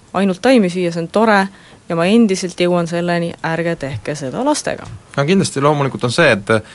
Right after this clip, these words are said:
Speaker 2: et teatud liha tootmine iseenesest nõuab ju keskkonnalt palju rohkem pingutust ja palju rohkem lõivu,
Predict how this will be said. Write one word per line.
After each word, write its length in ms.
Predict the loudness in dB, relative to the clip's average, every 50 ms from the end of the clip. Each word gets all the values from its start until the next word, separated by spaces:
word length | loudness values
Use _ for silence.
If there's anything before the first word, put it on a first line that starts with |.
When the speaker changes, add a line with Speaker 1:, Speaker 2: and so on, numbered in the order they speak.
| -20 -18 -12 -12
Speaker 2:
et 120 | -12 -8 -6 -4
teatud 480 | -2 2 0 0 0 -2 _ _ -16 -14 -12 -8 -4 0
liha 240 | 0 2 2 2 2
tootmine 480 | 2 0 0 0 -2 -2 -2 0 0 0
iseenesest 480 | 2 2 2 0 0 -2 -2 -4 -2 0
nõuab 260 | 2 2 2 2 2
ju 60 | 0 0
keskkonnalt 460 | 0 0 0 -2 -2 -2 -2 -2 -4
palju 180 | -2 -2 0 2
rohkem 420 | 2 0 0 -2 -6 -4 -4 -2 -4 -4 -6 -6
pingutust 600 | -6 -4 -2 -2 -2 -2 -2 -6 -8 -6 -6 -4
ja 160 | 0 0 0 0 0
palju 260 | -2 -2 0 2 2
rohkem 220 | 0 0 0 0 2
lõivu, 440 | 4 4 2 2 0 -2 0 0 0